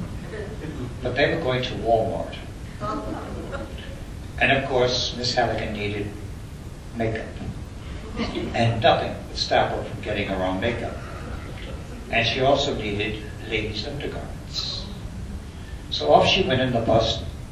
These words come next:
to Walmart, and she found the m-, cosmetic section, got her things,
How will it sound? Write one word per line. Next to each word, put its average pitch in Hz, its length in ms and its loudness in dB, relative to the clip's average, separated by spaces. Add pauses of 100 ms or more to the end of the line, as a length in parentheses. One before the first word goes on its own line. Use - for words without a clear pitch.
(360)
to 117 100 -4
Walmart, 110 800 6 (1000)
and 131 160 0
she 127 200 2
found 127 640 8 (580)
the 113 440 2 (840)
m-, 113 100 -2
cosmetic 120 540 4
section, - 540 -2
got 95 200 -4
her - 140 -4
things, - 500 -6